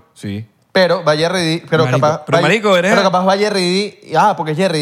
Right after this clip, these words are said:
Speaker 2: D lo dejan pasar, ¿me
Speaker 1: Marico, yo
Speaker 2: entiendes?
Speaker 1: he visto y te
Speaker 3: Aquí,
Speaker 1: quedarás
Speaker 3: aquí es así.
Speaker 1: loco, te quedarás loco.
Speaker 2: Aquí todo el, marico, todo
Speaker 1: Yo he
Speaker 2: el
Speaker 1: visto
Speaker 2: mundo entra,
Speaker 1: artistas
Speaker 2: todo el mundo.
Speaker 3: Como le
Speaker 1: Escu-, no, no he visto, los he, he escuchado los cuentos de artistas que van a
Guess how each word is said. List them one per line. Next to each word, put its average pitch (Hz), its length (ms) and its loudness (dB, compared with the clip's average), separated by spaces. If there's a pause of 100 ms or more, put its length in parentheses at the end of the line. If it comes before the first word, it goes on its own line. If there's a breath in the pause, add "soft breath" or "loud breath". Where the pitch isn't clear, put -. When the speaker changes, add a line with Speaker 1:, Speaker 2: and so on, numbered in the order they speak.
Speaker 2:
D 160 60 0
lo 170 80 2
dejan 165 180 0
pasar, 143 240 -6
¿me 123 40 2
Speaker 1:
Marico, 151 200 0
yo 143 160 0
Speaker 2:
entiendes? 151 60 2
Speaker 1:
he 156 160 0
visto 190 140 -2
y - 20 -4
te 165 80 -4
Speaker 3:
Aquí, 147 100 0
Speaker 1:
quedarás 131 280 2
Speaker 3:
aquí 147 120 2
es 170 80 2
así. 190 260 4
Speaker 1:
loco, 151 320 -2
te 156 120 0
quedarás 147 420 0
loco. 165 300 0
Speaker 2:
Aquí 156 160 0
todo 175 140 -4
el, 175 200 -10
marico, 165 320 -8
todo 147 140 -4
Speaker 1:
Yo 151 60 2
he 160 60 2
Speaker 2:
el - 60 2
Speaker 1:
visto 180 60 -2
Speaker 2:
mundo 196 80 2
entra, 190 160 0
Speaker 1:
artistas 143 240 0
Speaker 2:
todo - 0 -
el 190 60 -4
mundo. 170 180 -4
Speaker 3:
Como 147 100 0
le 139 160 0
Speaker 1:
Escu-, 160 420 -4
no, 170 120 0
no 165 100 0
he 196 40 0
visto, 143 240 -2
los 120 120 -2
he, 151 120 0
he - 220 -8
escuchado 175 380 0
los 156 140 -2
cuentos 180 360 -2
de 151 60 0
artistas 131 400 -6
que 120 140 -4
van 120 200 -4
a 151 280 -2